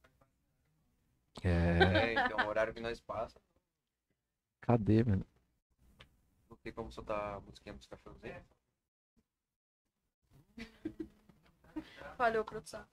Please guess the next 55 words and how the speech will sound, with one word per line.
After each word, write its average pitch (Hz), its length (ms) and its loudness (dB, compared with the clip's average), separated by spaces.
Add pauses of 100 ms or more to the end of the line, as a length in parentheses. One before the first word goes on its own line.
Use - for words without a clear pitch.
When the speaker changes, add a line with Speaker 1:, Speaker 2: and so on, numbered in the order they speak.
(320)
Speaker 1:
Ah, 98 360 8
boa. 98 300 6 (260)
Eu 320 80 2
não 277 80 2
sei, 330 100 10
Speaker 2:
Mas, 240 80 2
Speaker 1:
você 262 40 0
Speaker 2:
mas 269 100 6
Speaker 1:
já 277 60 10
Speaker 2:
no 269 60 6
corte - 0 -
Speaker 1:
chegou 196 280 10
Speaker 2:
vai 156 100 6
sair, - 300 -4
no - 80 -20
corte - 120 4
Speaker 1:
eu 165 60 10
não 214 80 10
Speaker 2:
vai 196 80 2
sair, 113 320 0
no 110 80 -20
corte 110 200 -4
vai 117 120 -4
sair. 104 200 -8 (320)
Speaker 1:
Você 226 180 4
chegou 196 240 8
a 170 40 8
perguntar 147 360 6
a 135 40 10
respeito 120 420 -6
dos 101 300 -4
bloqueios 101 420 -2
criativos 165 500 0
ou 139 160 0
não? 98 220 0 (640)
Perguntou? 139 520 6 (500)
Speaker 2:
Não, 131 200 -4
eu 104 60 -6
não 110 100 -12
perguntei 117 380 -8
Speaker 1:
Ele 113 100 4
Speaker 2:
do - 40 -6
Speaker 1:
falou 135 180 12
do 135 80 10
Speaker 2:
bloqueio. 123 120 8
Speaker 1:
processo 135 460 10
criativo, 107 460 6
Speaker 2:
É, - 20 0
eu 87 40 -2
Speaker 1:
mas 95 220 2
Speaker 2:
falei 110 160 6
Speaker 1:
não 117 80 6
Speaker 2:
do 117 160 10
Speaker 1:
dos 117 120 6
Speaker 2:
processo. - 340 -16